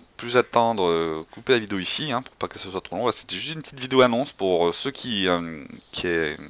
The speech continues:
qui n'étaient pas au courant. J'ai une chaîne Twitch et je compte streamer, euh, mon, euh, mon parcours, euh, samedi. Voilà. Donc pour ceux que ça intéresse, rendez-vous samedi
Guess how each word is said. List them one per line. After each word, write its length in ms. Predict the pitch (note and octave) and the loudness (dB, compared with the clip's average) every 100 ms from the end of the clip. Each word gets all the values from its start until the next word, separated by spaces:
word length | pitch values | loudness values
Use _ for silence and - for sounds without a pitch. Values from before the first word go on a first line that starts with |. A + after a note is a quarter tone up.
| - - | -16 -16
qui 100 | - | -12
n'étaient 160 | E2+ - | -8 -2
pas 120 | A2+ | -2
au 40 | |
courant. 220 | F#2+ G#2 B2 | 2 0 0
J'ai 80 | |
une 100 | F#2 | 0
chaîne 200 | F#2 A2+ - | 0 0 -2
Twitch 300 | A2+ D#3 - A#2 | -6 -2 2 4
et 160 | C3 | 4
je 80 | G#2+ | 2
compte 340 | - A#2+ G#2+ | -6 -6 -4
streamer, 420 | - - F2 F2+ G#2+ - - - - E2+ | -4 -6 -4 -4 -4 -10 -10 -10 -6 2
euh, 240 | E2+ E2 | 4 4
mon, 320 | G2+ D#3 D#3 - | 2 -2 -2 -2
euh, 260 | F2+ E2 D#2+ | 0 2 0
mon 440 | E2 D#2+ D#2+ A#2+ | -4 -10 -10 0
parcours, 720 | D3+ C#3+ - G#2+ B2 C3+ A2 E2+ | 6 6 6 -2 0 0 -2 -6
euh, 80 | D#2 | -4
samedi. 360 | - G2 - - | -4 -4 -8 -12
Voilà. 180 | - - - - - - | -4 -4 -4 -14 -14 -6
Donc 160 | G2+ - - | -6 -8 -6
pour 160 | - C3+ | -4 -2
ceux 140 | E3 | -2
que 100 | C#3 | 0
ça 140 | A#2+ B2+ | 6 6
intéresse, 480 | - F#2 A#2+ B2+ | 8 10 12 10
rendez-vous 320 | G2+ F#2 E2+ E2 | 2 -4 -4 0
samedi 480 | A#2 G2 E2+ G#2 | 0 0 -4 -8